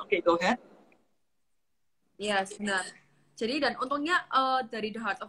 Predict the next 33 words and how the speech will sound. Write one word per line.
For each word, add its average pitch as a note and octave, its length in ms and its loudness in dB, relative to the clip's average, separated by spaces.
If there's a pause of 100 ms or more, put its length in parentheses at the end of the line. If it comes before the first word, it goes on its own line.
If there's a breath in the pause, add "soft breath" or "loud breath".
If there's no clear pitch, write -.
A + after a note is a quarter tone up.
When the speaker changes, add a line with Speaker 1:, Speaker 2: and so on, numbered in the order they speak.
Speaker 2:
Patricia A#3 320 -8
ini, C#4+ 400 -6
members-nya A#3+ 640 -4
itu F4 240 -6
bener-bener, G#3 800 -4
apa A#3+ 320 2
ya, F#3+ 160 -4
mereka G#3+ 240 -6
itu E4+ 80 -6
bener-bener G#3 480 -4 (720)
menaruh D4 400 4
hati C4+ 480 -2
untuk C4+ 480 -6
berbagi G#3+ 640 -4
gitu. F3+ 160 -10
Jadi G#3 320 -6
bukan A3+ 240 -4
cuman A#3+ 320 0
yang A#3 80 -12
asal A#3+ 320 2
ikut-ikutan, B3+ 640 -4
tapi D4+ 160 -6
me-, C#4+ 320 -4
mereka C4+ 240 -4
memang D4+ 320 -4
bener-bener A3+ 400 -6
mau A#3 160 -8
membantu. F#3+ 560 -10 (320 soft breath)
Jadi A#3 240 -4
dengan G#3 240 -4
kegiatan A3 480 -6
aku B3+ 260 -4
yang, A#3+ 320 -4